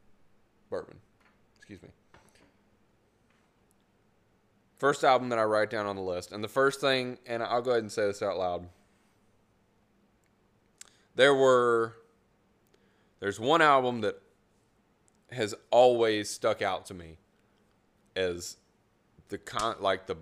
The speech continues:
the backbone of this concept. And it's because it was one of my, the most influ-, influential albums I always listen to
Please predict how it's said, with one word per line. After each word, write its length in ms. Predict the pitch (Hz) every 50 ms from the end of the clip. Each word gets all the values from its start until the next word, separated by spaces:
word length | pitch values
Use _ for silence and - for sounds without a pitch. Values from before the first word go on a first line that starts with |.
| 82 _ _
the 100 | - 101
backbone 640 | 90 90 _ 117 117 113 110 - 110 107 110 110 107
of 140 | 101 92 -
this 200 | - 101 101 -
concept. 720 | - - 110 92 92 90 87 - - 92 90 92 - -
And 100 | 85 90
it's 140 | 95 90 -
because 600 | _ 110 95 - - 131 113 117 113 113 107 110
it 80 | 107 -
was 120 | 104 101
one 140 | 107 107 107
of 60 | 101
my, 200 | 101 95 92 90 - _ _ _ _ _ _ -
the 40 |
most 220 | 104 104 101 101 -
influ-, 460 | 107 101 101 110 101 101 98 98 101 - -
influential 380 | - 104 104 104 - 107 101 95
albums 340 | 92 92 92 95 92 92 87
I 100 | 92 87
always 300 | 90 95 95 92 92 92
listen 300 | 92 92 87 - 90 87
to 240 | - 98 90 87